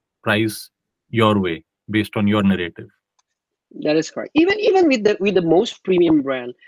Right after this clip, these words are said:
Speaker 2: they are actually doing all of this that you think of, but you just don't see it. For example, you see, like, big brands, let's say, for example, Gucci, right?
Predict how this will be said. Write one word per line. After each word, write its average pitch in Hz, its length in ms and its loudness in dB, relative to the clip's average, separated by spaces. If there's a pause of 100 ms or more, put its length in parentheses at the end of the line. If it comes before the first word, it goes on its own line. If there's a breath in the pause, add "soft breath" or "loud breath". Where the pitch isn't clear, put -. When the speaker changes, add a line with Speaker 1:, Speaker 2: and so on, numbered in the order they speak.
(120)
Speaker 2:
they 247 160 2
are 226 300 0
actually 240 460 -10
doing 190 280 -6
all 175 180 -4
of 143 100 -16
this 147 200 -10
that 123 160 -14
you 127 160 -12
think 143 180 -10
of, 117 160 -12 (100)
but 147 260 -4 (120)
you 156 220 -6
just 165 260 -8
don't 131 220 -12
see 214 100 -8
it. 143 140 -6
For 170 100 -8
example, 202 600 -8 (400 soft breath)
you 175 120 -2
see, 196 440 -4
like, 147 180 -4
big 156 180 -2
brands, 143 300 -4
let's 160 140 -8
say, 180 100 -2
for 147 160 -6
example, 143 320 -2
Gucci, 143 380 -6 (760)
right? 220 220 -6